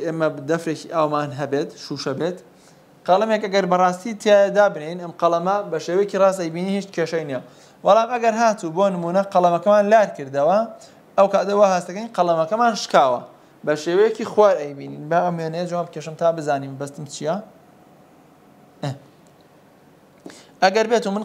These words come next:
قەڵەمێک ئاوا داخلی ئاوەکە بکەم، لێرە چەندە ئاوەکە وا هەستەکەی قەڵەمەکە شکاوە. بۆچی؟ ئەمەش لە ئەنجامی شکانەوەی ڕووناکیەوەیە. باشە؟ بریتیە لە گۆڕینی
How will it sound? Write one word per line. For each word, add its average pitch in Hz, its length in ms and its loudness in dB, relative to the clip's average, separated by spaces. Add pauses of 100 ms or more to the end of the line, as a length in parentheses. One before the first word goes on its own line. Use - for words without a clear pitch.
قەڵەمێک 196 440 2 (2000)
ئاوا 156 260 4
داخلی 160 300 -2
ئاوەکە 160 380 2
بکەم، 165 280 -4
لێرە 175 260 2 (120)
چەندە 165 260 -6
ئاوەکە 160 320 0
وا 190 100 4
هەستەکەی 170 380 -2
قەڵەمەکە 147 420 -2
شکاوە. 139 360 2 (420)
بۆچی؟ 208 320 0
ئەمەش 180 280 -4
لە 185 100 -4
ئەنجامی 196 420 -2 (240)
شکانەوەی 160 520 0
ڕووناکیەوەیە. 151 720 0
باشە؟ 175 300 4 (580)
بریتیە 180 360 4
لە 214 60 2
گۆڕینی 196 420 2